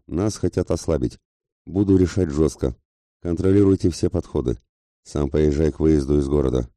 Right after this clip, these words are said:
Отследи момент, когда появятся негры". Бросив рацию, я уже спешил к входной двери. Да, не думал, что федералы так запачкаются. Открыв дверь так, чтобы ее удерживала цепочка,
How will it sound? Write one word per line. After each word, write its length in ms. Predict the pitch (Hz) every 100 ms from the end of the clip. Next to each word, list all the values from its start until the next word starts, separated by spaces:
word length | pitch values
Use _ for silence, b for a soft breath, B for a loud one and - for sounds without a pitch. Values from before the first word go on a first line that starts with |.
| _
Отследи 380 | 76 - 82 80
момент, 380 | 80 85 80
когда 240 | - 73 71
появятся 440 | 73 73 69 -
негры". 320 | 65 60 57 - _ _ _ _ _ _ _ _ _ -
Бросив 400 | 120 139 110 95
рацию, 640 | 123 135 - 101 82 80
я 160 | 107
уже 180 | 90 78
спешил 460 | 85 73 69 82 80
к 80 | -
входной 400 | - 67 67 65
двери. 320 | 62 60 55 _ _ _ _ -
Да, 260 | 67 67 65 -
не 180 | 82
думал, 380 | 101 90 82 82
что 160 | - 82
федералы 640 | - 76 78 78 78 - _
так 180 | 76 65
запачкаются. 800 | 65 69 67 - 69 65 - 62 _ _ _ _ _ _ _ _
Открыв 440 | 85 87 117 123 87
дверь 300 | 87 98 85
так, 300 | 98 90 -
чтобы 360 | - - 78 78
ее 200 | 80 78
удерживала 600 | 76 73 73 69 73 73
цепочка, 600 | 67 69 - 92 - 62